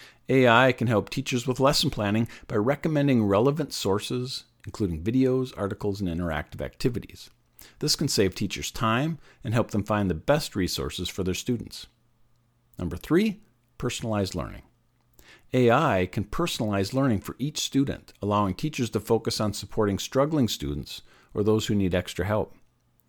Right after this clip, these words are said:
A I algorithms can analyze student data and behavior and provide personalized recommendations to students and teachers, enabling them to optimize learning outcomes.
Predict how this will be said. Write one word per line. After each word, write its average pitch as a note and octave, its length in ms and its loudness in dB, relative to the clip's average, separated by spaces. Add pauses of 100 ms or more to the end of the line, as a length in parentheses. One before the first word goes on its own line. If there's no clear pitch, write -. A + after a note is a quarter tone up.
(380)
A G2+ 160 2
I F2 180 2
algorithms A2 640 2
can G2+ 160 -2
analyze A2 520 2
student A2 400 0
data C3 260 2
and F2+ 140 -2
behavior B2+ 560 -4 (580)
and A2+ 140 -4
provide A2+ 360 4
personalized D3+ 640 2
recommendations B2+ 800 2
to F#2+ 100 -8
students D#2+ 440 -6
and - 100 -8
teachers, F2 480 -4 (340)
enabling A#2+ 460 4
them A2+ 220 2
to - 160 -8
optimize A2 640 -2
learning E2 300 -4
outcomes. D2 580 -12